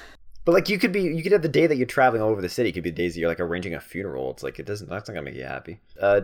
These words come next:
do a, a bunch of varied activities in diverse locations, but also, you know, try to make up stuff you enjoy. This is,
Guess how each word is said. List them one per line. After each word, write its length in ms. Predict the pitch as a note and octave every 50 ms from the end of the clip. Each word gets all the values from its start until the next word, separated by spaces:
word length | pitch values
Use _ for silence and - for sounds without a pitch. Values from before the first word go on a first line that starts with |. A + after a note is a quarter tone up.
| - -
do 160 | - C#3+ D#3 D#3
a, 80 | C#3
a 140 | - - -
bunch 220 | - A#2+ A#2+ -
of 140 | A#2 G#2 F2+
varied 320 | F2 G#2 G#2 G#2 G#2+ G2 F#2
activities 600 | F2 - - G#2+ G2+ F#2+ F#2 D#2+ D2+ D#2 C#2+ -
in 80 | E2 E2
diverse 320 | E2 D#2 E2 F2 E2+ -
locations, 480 | D#2+ D#2 - - E2+ E2 - D#2 C#2+ -
but 140 | - -
also, 400 | - F2 F#2+ F#2+ - - F2 E2+
you 120 | E2+ F2 F#2
know, 100 | F#2+ G2
try 200 | - - D#3+ D#3+
to 80 | D3+
make 120 | - E2 -
up 100 | - -
stuff 200 | - - - -
you 100 | - -
enjoy. 280 | - - - - - - - - - - - - - - _ _ _ _ - - -
This 160 | - F#3+ - A#3+
is, 160 | G#3+ F#3